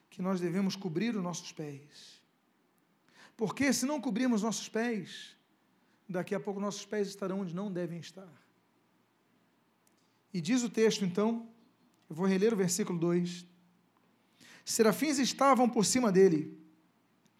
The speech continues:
Cada um tinha seis asas. Com duas cobria o rosto, com duas cobria os pés,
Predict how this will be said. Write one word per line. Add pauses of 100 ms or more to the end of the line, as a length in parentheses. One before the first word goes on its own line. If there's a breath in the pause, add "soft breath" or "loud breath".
(280 loud breath)
Cada
um
tinha
seis
asas. (720 soft breath)
Com
duas
cobria
o
rosto, (640 soft breath)
com
duas
cobria
os
pés,